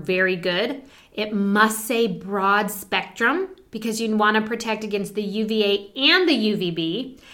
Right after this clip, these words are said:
And you want to choose products rated zero to two on the E W G sunscreen guide. And I'm gonna put that link in the freebie as well.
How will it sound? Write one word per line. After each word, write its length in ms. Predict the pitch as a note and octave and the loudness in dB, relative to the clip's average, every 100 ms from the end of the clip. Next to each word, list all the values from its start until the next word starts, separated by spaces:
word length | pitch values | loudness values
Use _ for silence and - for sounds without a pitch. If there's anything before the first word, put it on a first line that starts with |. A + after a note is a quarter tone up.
| - - - _ D4 | -20 -20 -20 _ 2
And 580 | F4+ F4 C4 B3 A#3+ - | 6 8 8 6 0 -6
you 280 | A3 A#3 | -2 0
want 320 | G#3+ A3 A3 A3 | 2 2 2 0
to 120 | A#3+ | -6
choose 400 | - G#3+ G#3+ G#3+ | -6 -4 -4 -6
products 540 | G#3+ F#3 F#3 F#3 - | -4 -2 -2 -4 -4
rated 320 | F#3 F#3 F#3 | -2 0 -2
zero 680 | D#3+ - F#3 G3 A3 A3+ B3 | -4 -6 -2 2 2 2 -2
to 140 | - A#3+ | -6 -10
two 720 | - - G#3+ E3+ E3+ E3+ - - | -8 -4 -2 0 -4 -8 -18 -10
on 420 | F#3+ F#3+ F#3+ F#3+ | -2 -2 -2 -2
the 100 | G3 F3+ - G#3+ | -4 -4 -8 -8
E 200 | G#3 G#3+ | -6 -4
W 400 | G#3+ F#3 F#3+ G3 | -2 0 0 -2
G 300 | E3+ F#3 F#3 | -4 -4 -4
sunscreen 880 | F#3 - F3 F3 E3+ - F3+ F3+ E3 | -6 -8 -6 -4 -6 -8 -8 -6 -6
guide. 500 | E3 D#3+ D#3 D3 - - | -4 -2 -2 -6 -14 -14
And 100 | E3+ | -10
I'm 120 | E3 | -8
gonna 180 | E3 D3+ | -8 -10
put 340 | - - G#3 G#3 | -12 -6 -6 0
that 200 | G#3 G#3+ | 0 0
link 260 | G#3 G3+ | -2 -2
in 140 | G#3 G3 | -2 -2
the 80 | G3 | -4
freebie 400 | G3+ G3 G3 G3 | -2 0 2 0
as 160 | F#3 | 0
well. 320 | F#3 E3 - | -2 -2 -6